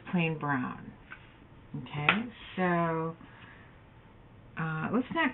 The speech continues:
color 'em in yet, though. So we're gonna put those to the side. Let's give 'em a shadow. Um, whenever I make a shadow, I like to make it, this is really actually my favorite art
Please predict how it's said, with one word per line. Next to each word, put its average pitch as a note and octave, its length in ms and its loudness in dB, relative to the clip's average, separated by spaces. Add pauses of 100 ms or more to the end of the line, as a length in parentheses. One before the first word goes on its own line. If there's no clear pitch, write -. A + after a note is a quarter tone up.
color G#3 280 8
'em E3+ 100 4
in D#3 220 2
yet, A#2+ 320 2
though. D#2+ 320 -2 (760)
So D3 400 0
we're D#3 120 -4
gonna D#3 180 -4
put D#3+ 240 -4
those C#3 160 2 (140)
to A2+ 80 -4
the A#2 140 -4 (140)
side. G2+ 460 -2 (840)
Let's A#3+ 260 4
give C#4+ 140 4
'em D4+ 120 10
a A#3 60 12 (180)
shadow. F#3 640 6 (680)
Um, E3 540 0
whenever G3 380 4
I F#3+ 100 8
make F#3 220 6
a F3 80 0 (160)
shadow, F#3 720 4 (480)
I E3+ 120 2
like E3+ 280 2
to E3+ 60 -2
make D#3 260 0
it, C#3+ 200 0 (440)
this F#3 180 4
is E3+ 120 4 (160)
really D3+ 340 4
actually C3+ 340 -2
my C#3 140 2
favorite C#3+ 420 2
art C3+ 220 2